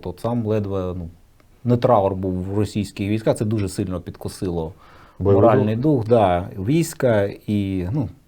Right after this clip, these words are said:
Speaker 1: ворог тиснув, в результаті вони Севастополь здали. Ну, взагалі за всю історію Севастополя всі
Speaker 2: О.
Speaker 1: бойові дії навколо Севастополя закінчувались тим, що його захоплювали.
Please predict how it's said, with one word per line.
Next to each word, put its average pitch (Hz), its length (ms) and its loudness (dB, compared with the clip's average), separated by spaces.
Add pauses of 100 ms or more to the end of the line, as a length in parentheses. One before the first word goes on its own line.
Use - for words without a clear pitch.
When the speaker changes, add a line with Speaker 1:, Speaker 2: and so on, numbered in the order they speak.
(240)
Speaker 1:
ворог 113 320 2
тиснув, 185 300 -2
в 104 40 -4
результаті 107 500 -2
вони 98 180 -4
Севастополь 101 580 -6 (1120)
здали. 98 420 0 (720)
Ну, 220 60 2
взагалі 147 300 4
за 127 100 4
всю 123 220 0
історію 113 420 0
Севастополя 110 1080 0 (200)
всі 113 380 2
Speaker 2:
О. 104 40 0
Speaker 1:
бойові 110 300 4
дії 107 180 2
навколо 98 360 -2
Севастополя 107 580 -2
закінчувались 98 580 -6
тим, 120 160 -8
що - 160 -10
його 90 160 -10
захоплювали. - 560 -12